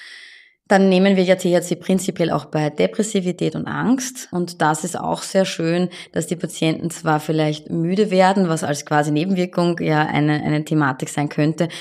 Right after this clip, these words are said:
aber gezielt eingesetzt ist diese Nebenwirkung eine gewünschte Wirkung. Sonst muss man sagen, sehen wir sehr, sehr wenige Nebenwirkungen. Deswegen arbeiten wir wahnsinnig gerne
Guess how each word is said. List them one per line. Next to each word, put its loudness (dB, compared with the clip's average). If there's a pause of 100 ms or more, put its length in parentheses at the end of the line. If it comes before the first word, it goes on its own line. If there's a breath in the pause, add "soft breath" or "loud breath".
(120)
aber -2
gezielt -4
eingesetzt -2
ist -6
diese 0
Nebenwirkung 0
eine 2
gewünschte -4
Wirkung. -8 (760 loud breath)
Sonst 0
muss 2
man 2
sagen, 0
sehen 0
wir 2
sehr, -2
sehr -2
wenige -2
Nebenwirkungen. 0
Deswegen -4
arbeiten -6
wir -2
wahnsinnig -4
gerne -2